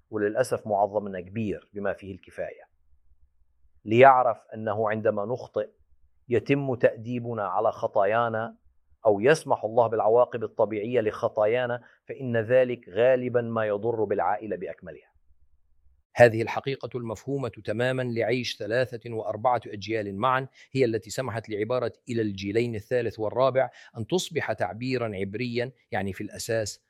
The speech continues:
على المدى القصير. إذن هذه الآيات تتناقض مع أن الرب سيظهر اللطف إلى الأبد لأولئك الذين يحبونه ويطيعونه، ولكنه سيجعل عواقب خطيئة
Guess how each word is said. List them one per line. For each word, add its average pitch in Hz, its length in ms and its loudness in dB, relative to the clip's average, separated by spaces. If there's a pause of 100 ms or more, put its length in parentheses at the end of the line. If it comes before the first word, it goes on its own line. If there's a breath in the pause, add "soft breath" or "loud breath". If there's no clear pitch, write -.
(160)
على 104 320 4
المدى 101 360 -4
القصير. - 540 -14 (300)
إذن 131 220 2
هذه 165 380 4
الآيات 131 540 2
تتناقض 127 760 -6
مع 107 380 -6
أن 120 160 -6
الرب 120 420 -6
سيظهر 113 640 -8
اللطف 101 600 -10
إلى 107 280 -10
الأبد 117 520 -6
لأولئك 107 720 -4
الذين 101 440 -10
يحبونه 107 680 -10
ويطيعونه، 101 840 -8 (1200)
ولكنه 165 800 6
سيجعل 120 560 0
عواقب 110 640 0
خطيئة 104 580 -12